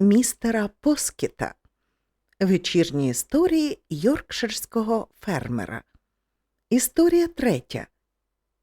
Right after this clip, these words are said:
Брати пізнаються в біді.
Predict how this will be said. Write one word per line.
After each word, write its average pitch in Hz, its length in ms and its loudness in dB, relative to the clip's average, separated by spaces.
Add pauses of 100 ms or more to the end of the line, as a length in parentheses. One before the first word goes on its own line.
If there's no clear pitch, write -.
(140)
Брати 196 720 2 (220)
пізнаються 185 1000 0 (280)
в 165 100 -4
біді. 131 580 -2